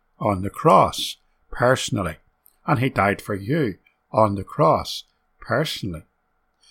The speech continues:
But when we are saved, when we are converted, we are brought into God's kingdom.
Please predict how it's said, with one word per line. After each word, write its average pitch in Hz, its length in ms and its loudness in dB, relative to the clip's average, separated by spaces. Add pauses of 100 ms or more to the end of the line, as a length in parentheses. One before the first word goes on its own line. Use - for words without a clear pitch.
(140)
But 90 160 0
when 139 220 8
we 196 140 2
are 90 100 -2
saved, 117 640 -2
when 104 140 -2
we 101 80 2
are 95 80 -2
converted, 92 720 -4 (500)
we - 80 0
are - 60 -2
brought 110 340 6
into 120 240 -2
God's 147 360 0
kingdom. 185 580 -4